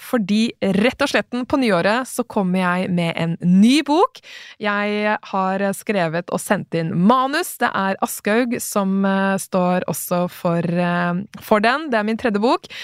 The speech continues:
og jeg gleder meg på nyåret til å lansere både temaet. Jeg synes den er samfunnsaktuell. Det er et tema vi også har vært gjennom i Grit,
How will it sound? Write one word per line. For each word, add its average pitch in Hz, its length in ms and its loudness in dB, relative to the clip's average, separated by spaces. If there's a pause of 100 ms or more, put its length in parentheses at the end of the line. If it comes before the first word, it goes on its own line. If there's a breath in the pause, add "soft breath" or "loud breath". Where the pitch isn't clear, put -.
(200 loud breath)
og 202 60 0
jeg 202 200 0
gleder 190 400 2
meg 190 300 0
på 220 120 -2
nyåret 180 440 0
til 185 200 -2
å 185 100 -2
lansere 175 540 0 (160)
både 160 540 0 (120)
temaet. 220 760 2 (380 loud breath)
Jeg 226 580 -2
synes - 260 -8
den 214 180 -2
er 185 220 0
samfunnsaktuell. 208 960 -4
Det 214 80 4
er 185 280 0
et 202 80 -10 (100)
tema 175 320 0
vi 196 140 0
også 185 200 -2
har 240 120 2
vært 214 140 -4
gjennom 175 360 0 (100)
i 180 460 2 (100)
Grit, - 440 0